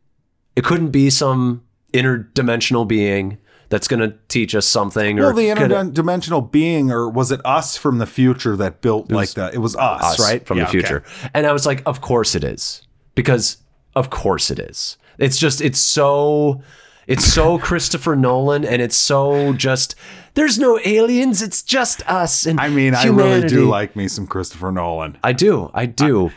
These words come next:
Speaker 1: but
Speaker 2: I, yeah, I'm a fan. I, yeah, I, that one's a whack. Like, uh, I've got, w-, I've got a buddy who loves that movie.
Speaker 1: Mm.
Speaker 2: He also thinks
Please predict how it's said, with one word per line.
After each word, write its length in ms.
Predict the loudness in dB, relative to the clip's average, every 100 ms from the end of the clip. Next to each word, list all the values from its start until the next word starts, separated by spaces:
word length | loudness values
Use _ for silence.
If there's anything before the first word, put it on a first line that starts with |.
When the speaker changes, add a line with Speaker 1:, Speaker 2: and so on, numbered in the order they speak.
| -2
Speaker 1:
but 260 | 0 0
Speaker 2:
I, 200 | -2 -2 -2 -4
yeah, 460 | -6 -8 -4 -4 -4
I'm 180 | -4 -6
a 60 | -6
fan. 480 | -6 -6 -6 -8 -6
I, 360 | -4 -2 -4 -10 -20 -20 _ _ _ 0
yeah, 460 | 2 4 4 2 0
I, 140 | -2
that 320 | 0 0 0
one's 200 | 2 2
a 60 | 2
whack. 340 | 2 0 -2 -2
Like, 240 | -4 -4
uh, 280 | -4 -2 0
I've 180 | -2 0
got, 280 | 0 0 -2
w-, 200 | -6 -6 -4
I've 160 | -2
got 140 | 0 -2
a 60 |
buddy 380 | -4 -2 -2 -2
who 360 | 0 0 0 -4 _
loves 760 | -14 -8 0 0 0 -4 -8 -2
that 320 | -2 -2 -6
movie. 440 | -10 -8 -10 -10 0
Speaker 1:
Mm. 240 | 0 2
Speaker 2:
He 100 | 2
also 300 | 2 2 -2
thinks 260 | -2 -4